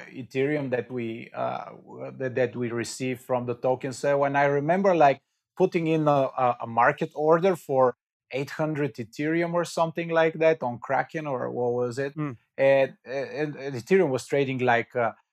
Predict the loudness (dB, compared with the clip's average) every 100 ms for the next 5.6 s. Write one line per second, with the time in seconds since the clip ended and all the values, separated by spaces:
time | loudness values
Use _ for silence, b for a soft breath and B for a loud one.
0 | _ -4 -4 -4 -6 -4 -4 -6 0 4
1 | 4 2 -2 0 2 2 0 -6 -6 -4
2 | -2 -4 -8 -12 -2 4 4 4 0 2
3 | 2 2 -8 2 4 4 4 4 6 6
4 | 8 8 6 2 8 8 8 2 -2 -2
5 | -4 -4 0 6 6